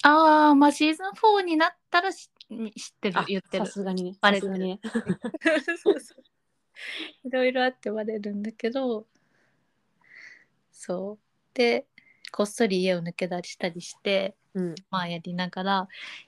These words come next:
Speaker 1: しかもなんと、最初一人で、一人でほんの、もう自分でできる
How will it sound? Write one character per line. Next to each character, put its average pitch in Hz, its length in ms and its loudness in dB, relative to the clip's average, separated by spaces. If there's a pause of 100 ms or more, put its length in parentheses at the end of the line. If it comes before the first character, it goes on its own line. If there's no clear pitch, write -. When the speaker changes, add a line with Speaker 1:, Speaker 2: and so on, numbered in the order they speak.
Speaker 1:
し - 100 -20
か 208 140 2
も 190 120 2
な 185 160 -2
ん 190 80 -6
と、 - 320 -8
最 233 160 4
初 240 120 2
一 - 300 -2
人 220 120 4
で、 175 240 -4 (340)
一 - 220 -8
人 247 120 2
で 185 80 0
ほ 214 220 -2
ん 220 140 2
の、 214 360 -2
も 202 140 0
う - 40 2
自 196 160 -2
分 254 240 8
で 247 80 8
で 202 160 0
き 262 180 -4
る 254 340 -2